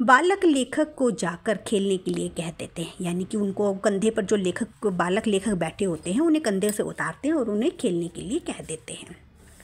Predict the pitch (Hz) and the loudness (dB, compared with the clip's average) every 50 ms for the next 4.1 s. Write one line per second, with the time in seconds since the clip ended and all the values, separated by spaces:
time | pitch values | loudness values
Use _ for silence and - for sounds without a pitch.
0 | - - - - - - - - - - - - - - - - 359 302 339 370 | -20 -20 -20 -20 -20 -20 -20 -20 -20 -20 -20 -18 -18 -12 -2 0 2 4 4 4
1 | 415 415 370 370 359 392 370 - 330 339 339 - 247 - - - 302 269 240 220 | 4 6 4 4 6 4 4 4 4 2 2 0 -2 -2 2 4 4 4 4 4
2 | 226 214 240 240 240 - 262 247 240 - 247 240 - 226 185 208 214 - 247 269 | 4 4 4 2 2 2 2 2 2 2 0 0 2 2 2 2 2 2 2 2
3 | 330 349 - - 311 302 294 233 196 220 277 320 359 381 403 403 381 - - - | 2 0 0 0 2 2 2 2 2 0 2 2 2 2 2 2 0 -2 -6 -6
4 | _ - | _ 0